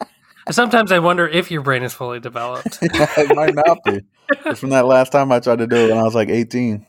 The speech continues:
Speaker 2: Probably lost all my brain cells, dude. I couldn't stay off the ground.
Speaker 1: Did you, did you ever, like, skateboard or anything like that?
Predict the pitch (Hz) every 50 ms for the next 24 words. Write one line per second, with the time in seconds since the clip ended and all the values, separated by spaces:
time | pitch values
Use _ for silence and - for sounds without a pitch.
0 | _ _ - 113 110 107 104 110 107 107 104 - - - - 104 110 113 110 110
1 | 104 104 104 104 101 101 101 110 104 101 98 95 104 107 107 107 107 104 - 113
2 | 110 107 95 - 117 104 95 87 95 101 - - 107 101 101 98 104 104 101 92
3 | 98 - _ _ _ _ _ _ _ _ _ _ _ - - 151 135 147 156 160
4 | 170 170 - - - 160 139 - 143 135 147 156 165 156 160 156 139 127 135 123
5 | 120 - - - - 135 139 - 165 165 170 180 185 185 180 175 180 185 170 -
6 | 190 180 185 196 190 - 208 202 202 196 -